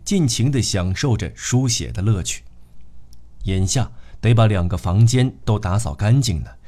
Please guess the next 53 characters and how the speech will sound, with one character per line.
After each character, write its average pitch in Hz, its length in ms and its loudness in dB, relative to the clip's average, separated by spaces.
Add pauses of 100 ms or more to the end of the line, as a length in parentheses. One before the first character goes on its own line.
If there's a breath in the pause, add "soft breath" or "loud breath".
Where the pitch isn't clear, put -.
(140 soft breath)
这 110 120 2
已 90 180 0
经 117 320 4
够 139 240 2
他 104 160 -2
忙 85 300 0
的 95 80 -2
了。 - 120 -10 (1000 soft breath)
他 110 120 4
只 113 140 2
是 101 160 2
一 95 160 0
味 123 180 2
地 92 120 -2
幻 113 280 2
想 82 280 -2
着 95 100 -2
夜 120 220 2
里 87 100 -4
的 95 100 0
写 78 280 -6
作， 120 260 -4 (220 loud breath)
却 - 160 2
没 147 140 4
有 139 120 4
想 113 260 0
好 - 300 -6 (180)
具 110 240 2
体 92 380 -6
写 82 320 -4
些 95 160 -4
什 76 220 -6
么。 90 160 -4 (920)
他 - 220 -2
的 - 80 0
脑 85 240 2
子 147 160 -2
里 104 160 -4 (240 soft breath)
只 113 220 2
有 92 140 2
一 95 220 -2
个 107 140 -2
思 101 260 -2
维， 71 220 -8 (320)
写 87 400 -2
作， - 300 -4 (300 loud breath)
无 147 140 4
论 214 160 4
写 101 240 0
什 110 240 0
么 196 80 2
都 101 160 0
好， - 320 -6